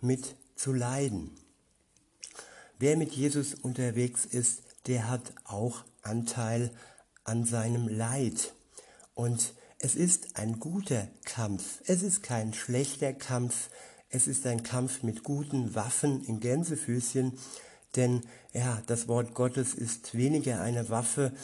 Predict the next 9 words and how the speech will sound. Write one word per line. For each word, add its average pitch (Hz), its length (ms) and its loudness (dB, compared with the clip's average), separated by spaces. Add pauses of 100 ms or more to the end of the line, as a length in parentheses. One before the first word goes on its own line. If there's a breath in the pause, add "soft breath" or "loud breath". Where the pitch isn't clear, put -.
(380 loud breath)
Es - 140 2
ist, 123 220 -2
wie 120 100 2
gesagt, 120 440 0
ein 110 180 0
Geschenk. 139 680 0 (420 loud breath)
Es 120 220 4
ist 131 320 0
Licht. 143 520 -2